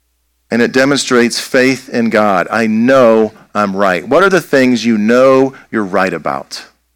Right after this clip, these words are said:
"I can speak with confidence that I was blind, but now I see. I know God is real, and these are the reasons why," are things we would tell people.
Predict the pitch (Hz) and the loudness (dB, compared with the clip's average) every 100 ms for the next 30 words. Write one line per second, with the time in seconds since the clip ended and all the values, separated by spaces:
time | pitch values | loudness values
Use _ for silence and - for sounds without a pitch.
0 | _ - 127 160 147 127 - 143 - 110 | _ -6 -2 -2 -2 -4 -2 -2 -2 -6
1 | - 139 135 - 113 95 - 107 113 135 | -4 -2 -2 0 -2 -2 -6 -6 -2 0
2 | 143 120 110 - - - _ - 123 123 | 2 2 0 -2 -8 -20 _ -4 0 2
3 | 123 117 110 113 120 120 120 113 107 - | 2 0 -2 0 0 2 0 0 -2 -2
4 | - 123 107 85 113 123 131 147 151 139 | -2 -2 -2 -4 -2 -2 0 2 4 4
5 | 139 131 - - 131 127 120 113 113 98 | 4 0 -8 -6 -2 0 0 0 -4 -6
6 | 104 113 98 90 113 147 160 143 127 123 | -4 -2 -2 -4 -4 -2 0 0 0 0
7 | 123 113 104 101 98 85 76 73 _ _ | 0 -2 -4 -4 -2 0 -4 -8 _ _
8 | - 110 - 123 110 110 101 - 95 95 | -12 -10 -4 -4 -2 -4 -4 -4 -4 -6
9 | 90 - 76 | -14 -16 -18